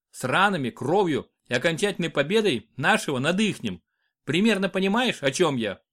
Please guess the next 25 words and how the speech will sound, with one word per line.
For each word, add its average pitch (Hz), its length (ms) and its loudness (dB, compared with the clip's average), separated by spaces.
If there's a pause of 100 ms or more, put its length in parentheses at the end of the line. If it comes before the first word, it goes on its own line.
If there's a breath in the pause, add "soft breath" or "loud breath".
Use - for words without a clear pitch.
(400)
"В - 80 -20
целом. 120 560 0 (440)
Считаешь, 151 760 -2 (140)
мы 143 200 0
тоже?" 170 500 2 (500)
"Ну, 185 380 2
если 185 340 0
я 185 140 2
не 180 100 2
ошибся 180 360 -2
насчет 160 320 0
пришельцев 175 540 0
из 160 260 -6
антагонистического 165 1040 0
континуума, 156 840 2 (420)
то 202 360 4
да. 127 460 2 (540)
Мы 180 140 4
ведь 214 180 2
не 220 80 6
можем 214 340 6
оказаться 170 480 2
в 127 160 0
их - 160 -2
мире, 131 380 -4